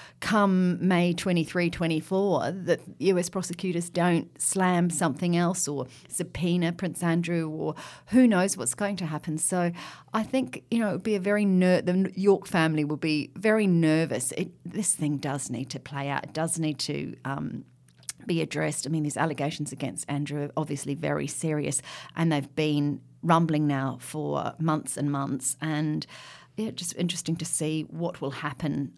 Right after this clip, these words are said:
ultimately. Also very stressful for the Queen. I mean, she's, uh, you know, approaching ninety-four this year. This is a very, very serious allegations, and it's not like she's got, not got other things to deal with this year as well, what with Megxit and divorces and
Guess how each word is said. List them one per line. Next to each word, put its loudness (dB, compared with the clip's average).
ultimately. -2
Also -6
very -4
stressful -4
for -12
the -8
Queen. -6
I -4
mean, -6
she's, -6
uh, -4
you -4
know, -4
approaching -8
ninety-four -6
this -6
year. -2
This -10
is -6
a -4
very, 4
very -2
serious -2
allegations, -8
and -4
it's -6
not -4
like -4
she's -6
got, -8
not -2
got -4
other -4
things -4
to -12
deal -6
with -8
this -6
year -2
as -4
well, -4
what -8
with -8
Megxit -2
and -6
divorces -6
and -4